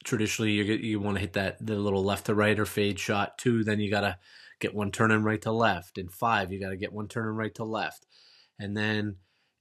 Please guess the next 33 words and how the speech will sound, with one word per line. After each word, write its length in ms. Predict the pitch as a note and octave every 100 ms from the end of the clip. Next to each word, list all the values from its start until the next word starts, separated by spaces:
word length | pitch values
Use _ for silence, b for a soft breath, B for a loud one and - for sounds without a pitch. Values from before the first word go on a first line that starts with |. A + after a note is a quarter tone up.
| -
seven 420 | - - A#2 A#2+
throws 300 | A2 B2 G#2+
you 60 | G2+
for 260 | - A2
a 40 | G#2+
loop 200 | A2+ -
because 300 | A2+ A2+ G2
the 80 | G2
fairway 400 | B2 C3+ C#3 G#2
slopes 420 | - G2+ - -
so 140 | A2
hard 240 | F2+ G2+ -
from 160 | G#2
left 220 | G2 G2
to 80 | G#2
right. 220 | G2 F#2+
Do 80 | G#2
you 80 | G#2+
wanna 200 | G#2 G#2
hit 120 | A2+
a 60 | G#2+
draw 340 | A2 A#2 C3
into 160 | A2 F#2+
that 200 | F2+ -
to 80 | -
try 200 | A2 G2+
to 80 |
hold 240 | G2+ G#2 G#2
it 100 | -
straight? 380 | - C#3 A2+ -
Most 300 | B2 A#2+ -
guys 300 | A2 G#2 G#2
will 220 | G#2+ F#2